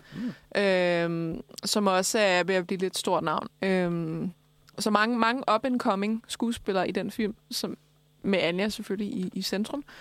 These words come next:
Speaker 2: øh, som alle, øh, bare spiller virkelig godt, og jeg synes også, hun, Anja formår også at have kemi med alle, hun er sammen med. Især den, især i den film. Øhm, altså, det, det virker bare totalt let, altså, som om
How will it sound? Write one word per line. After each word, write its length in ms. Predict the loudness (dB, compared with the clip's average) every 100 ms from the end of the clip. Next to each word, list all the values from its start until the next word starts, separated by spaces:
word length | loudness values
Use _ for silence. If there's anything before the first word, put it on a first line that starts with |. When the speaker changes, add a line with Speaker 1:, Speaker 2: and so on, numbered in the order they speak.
| -20 -20 -4
Speaker 2:
øh, 320 | 0 2 0
som 160 | 0 0
alle, 320 | 2 2 2 -2 -8 _ _ -14
øh, 60 | -14 -12 -2
bare 220 | 0 0 -4 -8
spiller 340 | -4 0 0
virkelig 300 | 0 -2 0
godt, 200 | 0 0
og 100 | 0
jeg 120 | -2
synes 220 | -2 -2
også, 260 | -2 -2 -4 -4
hun, 340 | 0 0 -2 -2
Anja 360 | -2 2 0 0
formår 440 | -4 -2 0 2 0
også 180 | 0
at 40 | -2
have 120 | -2 -4
kemi 400 | -2 2 2 2
med 140 | 0 2
alle, 340 | 2 4 0 -2 _ _ _
hun 200 | -2 0
er 60 |
sammen 300 | 0 -2 -2
med. 140 | -4 -4 -10 _ _ -6
Især 300 | 2 4 4
den, 160 | 2
især 280 | -2 0 2
i 40 |
den 120 | 2 0
film. 220 | -4 -6 _ -20 -20 -16 -2
Øhm, 420 | 0 2 0 -2
altså, 180 | -4 -2
det, 220 | -4 -6 -4
det 120 | 0
virker 200 | 2 4
bare 160 | 2
totalt 460 | 0 -2 -4 -2 -2
let, 280 | -2 -2 -4
altså, 240 | -4 -4 -4
som 200 | -4
om 120 | -2